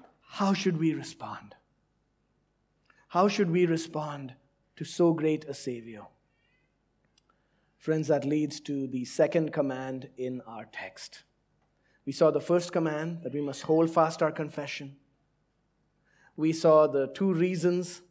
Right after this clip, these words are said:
for the commands in this text, that our high priest has passed through the heavens and that our high priest sympathizes with our weakness. And here's the second command. We must draw near with confidence.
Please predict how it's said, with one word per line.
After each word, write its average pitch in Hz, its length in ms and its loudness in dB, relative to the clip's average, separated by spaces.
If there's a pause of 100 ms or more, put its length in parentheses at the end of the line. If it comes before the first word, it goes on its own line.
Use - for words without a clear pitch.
(400)
for 165 300 8
the 160 100 2
commands 160 400 0
in 156 80 -2
this 147 160 -6
text, 143 380 -4 (100)
that 127 300 -4 (320)
our 156 120 4
high 160 180 6
priest 165 320 0
has 135 120 -4
passed 170 380 0
through 175 160 4
the 170 100 4
heavens 165 560 -2 (540)
and 143 100 -8
that 143 100 2
our 151 140 6
high 156 180 4
priest 151 500 -4
sympathizes 160 800 2
with 143 140 -2
our 131 160 2
weakness. 135 680 -8 (600)
And 135 80 -10
here's 165 240 2
the 156 80 -4
second 147 460 -2
command. 113 500 -8 (1400)
We 147 120 -2
must 147 280 -6
draw 160 240 8
near 151 320 2
with 135 240 -2
confidence. 120 880 -14